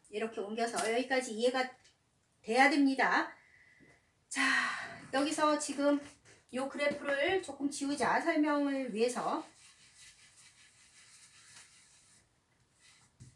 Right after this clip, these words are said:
자, 이차함수인데,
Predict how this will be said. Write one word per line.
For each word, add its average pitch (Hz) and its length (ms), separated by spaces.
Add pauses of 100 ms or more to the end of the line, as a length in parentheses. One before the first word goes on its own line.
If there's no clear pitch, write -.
(1040)
자, 214 180
이차함수인데, 359 960